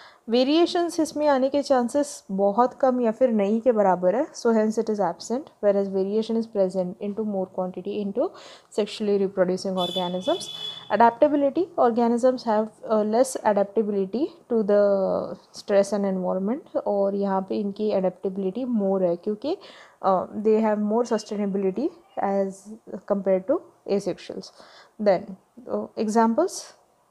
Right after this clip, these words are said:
fission, budding, vegetative propagation, so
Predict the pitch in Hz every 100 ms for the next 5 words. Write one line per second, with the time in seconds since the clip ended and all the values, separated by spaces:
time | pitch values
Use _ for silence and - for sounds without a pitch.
0 | _ 233 208 214 220 214 202 196 202 196
1 | 185 185 190 190 190 - 180 185 185 190
2 | 294 370 - - - _ - 190 185 180